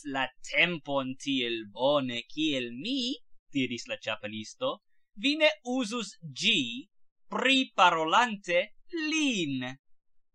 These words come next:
"Mi ne komprenas," diris Alicio. "Verŝajne ne,"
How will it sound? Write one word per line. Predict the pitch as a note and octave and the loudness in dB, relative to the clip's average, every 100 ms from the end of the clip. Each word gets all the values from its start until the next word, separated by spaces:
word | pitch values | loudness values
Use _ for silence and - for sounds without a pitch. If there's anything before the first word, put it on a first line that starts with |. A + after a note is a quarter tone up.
| - | -16
"Mi | C3+ C#3 D#3 | -4 0 2
ne | B2 | 0
komprenas," | - B2+ C3 A#2+ A#2 G#2 G2+ - - _ | -2 -8 -6 0 0 0 -8 -12 -20 _
diris | A2 G#2+ G#2 | -12 -10 -6
Alicio. | G#2+ G#2 G2+ G#2+ G#2 G2+ _ _ - _ | -6 -6 -10 -12 -10 -10 _ _ -20 _
"Verŝajne | C4 D4+ D4+ C#4 - C4+ B3 B3 A#3+ A#3+ B3+ - | 6 8 8 4 0 2 4 2 2 0 -2 -14
ne," | - G#3+ C3+ | -8 -2 0